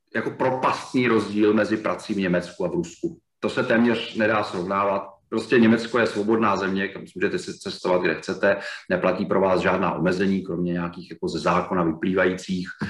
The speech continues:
Eh, když se někde akreditujete, tak se tam prostě akreditujete, normálně tam jdete. Pol-, politiků se můžete ptát normálně na tiskových konferencích. Jo, jako prostě funguje to naprosto bez problémů. V Rusku nic z toho nefunguje, tam prostě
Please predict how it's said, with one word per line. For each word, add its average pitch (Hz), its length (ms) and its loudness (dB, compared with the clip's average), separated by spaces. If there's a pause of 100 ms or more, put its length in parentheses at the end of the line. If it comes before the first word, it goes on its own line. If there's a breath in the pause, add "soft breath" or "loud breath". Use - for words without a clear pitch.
(360 loud breath)
Eh, 85 180 2
když 87 200 4
se 92 100 -2
někde 90 180 4
akreditujete, 98 760 2
tak 85 180 -6
se 82 80 -14
tam 85 160 -6
prostě 87 240 -10
akreditujete, 92 720 2
normálně 85 420 -2
tam - 160 -10
jdete. 90 340 2 (340 loud breath)
Pol-, 107 240 2
politiků 101 440 2
se 101 120 0
můžete 90 320 2
ptát 87 320 0
normálně 87 760 2
na 82 120 -6
tiskových 87 380 -2
konferencích. 95 760 0 (280)
Jo, 147 280 6
jako 143 340 0
prostě 117 320 -2
funguje 110 420 4
to 104 460 0 (180)
naprosto 95 520 -4
bez 85 200 -4
problémů. 80 400 -2 (600 loud breath)
V 120 40 8
Rusku 139 200 4
nic 135 260 6
z - 80 -14
toho 123 160 2
nefunguje, 113 800 4
tam 101 300 -2
prostě 101 640 -2